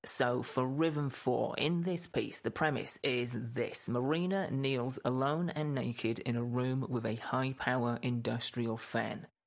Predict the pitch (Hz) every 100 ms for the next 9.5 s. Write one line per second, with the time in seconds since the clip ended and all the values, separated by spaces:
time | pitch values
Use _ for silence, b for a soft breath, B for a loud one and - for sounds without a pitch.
0 | _ _ _ - 123 123 120 - - -
1 | 131 - 135 135 135 123 123 143 - 135
2 | 127 123 117 123 117 - - 139 135 123
3 | 120 120 120 120 120 120 110 - - 120
4 | 127 131 123 123 113 110 - 117 110 110
5 | 110 107 104 _ _ - 120 113 113 120
6 | 113 - - 107 - 113 117 - 117 110
7 | 110 107 110 110 - 127 123 117 113 -
8 | 113 113 - 117 117 113 113 113 110 -
9 | - 123 110 110